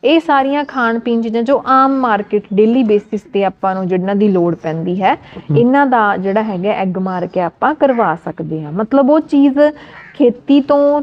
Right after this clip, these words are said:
Speaker 1: ਤਿਆਰ ਹੋਇਆ ਜੋ ਉਪਜ ਹੈ, ਉਸ ਤੋਂ ਅੱਗੇ ਪ੍ਰੋਸੈਸਿੰਗ ਕਰਕੇ ਤਿਆਰ ਕੀਤੇ ਜੋ ਉਸਦੇ ਪ੍ਰੋਡਕਟ ਹਨ, ਉਹਨਾਂ ਸਾਰਿਆਂ ਦੇ ਲਈ ਐਗ ਮਾਰਕ ਹੈ ਜਿਹੜਾ ਉਹ ਲਾਗੂ ਕਰਵਾਇਆ ਜਾ ਸਕਦਾ ਹੈ।
Speaker 2: ਹਮ, ਅੱਛਾ, ਮਤਲਬ ਥੋੜ੍ਹਾ ਜਿਹਾ ਆਪਾਂ ਇਹ ਦੇਖੀਏ ਕਿ ਪੰਜਾਬ ਦੇ ਵਿੱਚ ਬਹੁਤ ਸਾਰੇ ਕਿਸਾਨ ਹੁਣ ਜਿਵੇਂ ਬਾਗਬਾਨੀ ਵੱਲ ਆ ਰਹੇ ਨੇ।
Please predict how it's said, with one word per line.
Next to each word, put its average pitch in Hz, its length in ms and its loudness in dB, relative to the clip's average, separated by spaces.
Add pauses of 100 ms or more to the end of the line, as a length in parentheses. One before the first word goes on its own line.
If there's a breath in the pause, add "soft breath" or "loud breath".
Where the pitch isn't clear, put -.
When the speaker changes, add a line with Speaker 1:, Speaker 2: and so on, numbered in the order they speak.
Speaker 1:
ਤਿਆਰ 226 340 2
ਹੋਇਆ 226 320 2
ਜੋ 214 200 0
ਉਪਜ 240 360 -2
ਹੈ, 226 300 -4
ਉਸ 254 220 -2
ਤੋਂ 294 280 2
ਅੱਗੇ 233 220 0
ਪ੍ਰੋਸੈਸਿੰਗ 262 760 -4
ਕਰਕੇ 233 380 0
ਤਿਆਰ 220 380 2
ਕੀਤੇ 220 360 0
ਜੋ 214 220 4
ਉਸਦੇ 208 280 -2
ਪ੍ਰੋਡਕਟ 196 600 -8
ਹਨ, 214 180 -6 (120)
ਉਹਨਾਂ 247 280 0
ਸਾਰਿਆਂ 247 500 0
ਦੇ 240 160 0
ਲਈ 208 240 0
ਐਗ 180 220 -4
ਮਾਰਕ 185 380 -4
ਹੈ 180 60 2
ਜਿਹੜਾ 170 280 2
ਉਹ 214 280 4 (340 loud breath)
ਲਾਗੂ 196 320 4
ਕਰਵਾਇਆ 196 520 2
ਜਾ 262 240 2
ਸਕਦਾ 147 380 -8
ਹੈ। 151 140 -14 (400)
Speaker 2:
ਹਮ, 147 140 0 (200)
ਅੱਛਾ, 240 480 2
ਮਤਲਬ 202 360 2 (240)
ਥੋੜ੍ਹਾ 190 260 2
ਜਿਹਾ 226 120 4
ਆਪਾਂ 214 200 2
ਇਹ 233 80 4
ਦੇਖੀਏ 180 380 2
ਕਿ 196 180 -6
ਪੰਜਾਬ 156 480 2
ਦੇ 160 100 2
ਵਿੱਚ 165 420 0
ਬਹੁਤ 160 360 -2
ਸਾਰੇ 208 140 -2
ਕਿਸਾਨ 151 420 0
ਹੁਣ 151 280 0
ਜਿਵੇਂ 151 200 2
ਬਾਗਬਾਨੀ 139 500 0
ਵੱਲ 135 200 2
ਆ 110 100 0
ਰਹੇ 113 180 -8
ਨੇ। 143 160 -8